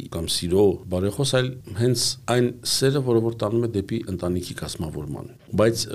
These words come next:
ժամանցային այդ սերը, որ շատ շատերը շփոթում են իրական սիրո հետ, ամենևին կապ չունի Սուրբ Սարգսի հետ և կամ ընդհանրապես այդ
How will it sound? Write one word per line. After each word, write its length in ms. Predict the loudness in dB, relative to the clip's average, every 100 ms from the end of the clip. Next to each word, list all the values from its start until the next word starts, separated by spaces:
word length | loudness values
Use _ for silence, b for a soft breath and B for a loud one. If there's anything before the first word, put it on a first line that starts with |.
| 0
ժամանցային 580 | 4 6 4 4 4 4
այդ 160 | 4 2
սերը, 280 | 0 2 2
որ 120 | 2
շատ 240 | 0 -2 -2
շատերը 340 | -2 -2 -2 -4
շփոթում 500 | -8 -6 -4 0 2
են 100 | 2 0 -2 -2
իրական 360 | -2 -2 -2 -2
սիրո 240 | -4 -4 0
հետ, 280 | 0 0 -4 -8
ամենևին 400 | -4 -2 -2 -4 -4
կապ 180 | -8 -8
չունի 300 | -6 -6 -6 -14 -12
Սուրբ 180 | -8 -4
Սարգսի 340 | -4 -4 -2 0
հետ 140 | 0
և 80 | -2 -2
կամ 140 | -2
ընդհանրապես 500 | 0 0 0 -4 -8 -10
այդ 180 | -12